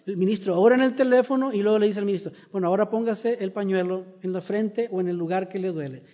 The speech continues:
Vamos a orar juntos". Yo pienso que si seguimos el procedimiento apropiado, yo creo que Dios va a poder intervenir más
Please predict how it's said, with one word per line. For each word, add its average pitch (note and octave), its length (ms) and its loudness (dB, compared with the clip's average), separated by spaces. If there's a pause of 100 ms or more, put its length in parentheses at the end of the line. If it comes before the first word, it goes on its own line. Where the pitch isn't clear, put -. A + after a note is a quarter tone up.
(120)
Vamos G3+ 260 -2
a F#3+ 60 -2
orar F3+ 180 0
juntos". D3+ 500 -8 (1900)
Yo E3 220 -2
pienso D4+ 600 0 (480)
que - 100 0
si F#3+ 160 -4
seguimos A#3 480 0
el A3+ 120 0
procedimiento G3+ 760 2
apropiado, G#3 640 0 (320)
yo E3+ 280 -2
creo B3+ 440 4
que A3+ 180 2
Dios G#3+ 640 2 (400)
va G3 520 2
a F3+ 100 0
poder G3 560 2
intervenir G3+ 720 0
más A#3 580 0